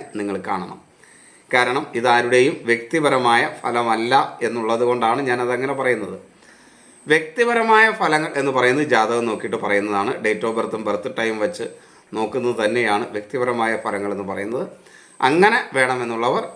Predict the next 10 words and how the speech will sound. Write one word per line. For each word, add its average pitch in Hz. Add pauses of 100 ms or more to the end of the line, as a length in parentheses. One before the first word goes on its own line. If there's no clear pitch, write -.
ഇതിൽ 113
കാണുന്നതിൻ്റെ 110
WhatsApp 104
നമ്പറാണ്, 107 (120)
അതിലേക്ക് 101
നിങ്ങളുടെ 98
ഡീറ്റെയിൽ 95 (100)
മെസ്സേജ് 95
ചെയ്യുക. - (4000)
പിന്നെ 113